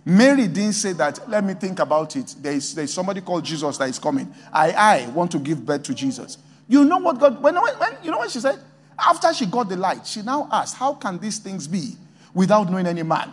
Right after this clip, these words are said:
They told her, "Enter into the holiest of all, you will conceive." That's what the angel said. Because go and read it. After that, she began praise. Deep words of praise.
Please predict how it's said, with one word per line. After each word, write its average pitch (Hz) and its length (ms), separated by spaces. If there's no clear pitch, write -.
They 165 100
told 202 300
her, 147 100
"Enter 214 340
into 220 200
the 156 80
holiest 175 380
of 123 120
all, - 220
you 165 100
will 151 100
conceive." - 380
That's 285 160
what 269 100
the 240 80
angel 240 200
said. 269 220
Because 262 260
go 302 120
and 285 80
read 302 120
it. - 200
After 294 280
that, 269 240
she - 180
began 247 320
praise. - 460
Deep 359 300
words 233 240
of - 100
praise. 254 320